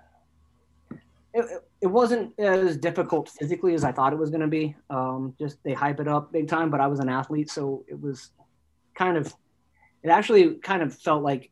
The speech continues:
it wasn't hard enough 'cause I was used to just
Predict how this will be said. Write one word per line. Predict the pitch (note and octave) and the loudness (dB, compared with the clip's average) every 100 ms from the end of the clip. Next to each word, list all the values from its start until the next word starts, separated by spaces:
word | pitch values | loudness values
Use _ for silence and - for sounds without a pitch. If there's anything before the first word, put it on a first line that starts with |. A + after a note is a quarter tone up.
| - | -12
it | C#3+ - | -10 -4
wasn't | D3 C#3+ C3 - | -4 -2 -6 -4
hard | D3 C3+ B2 | -4 -2 -2
enough | B2+ D3 | -4 -6
'cause | - C#3 | -6 -8
I | B2+ | -8
was | A#2+ B2 | -8 -10
used | B2+ - | -12 -10
to | A#2+ | -12
just | B2 - | -12 -14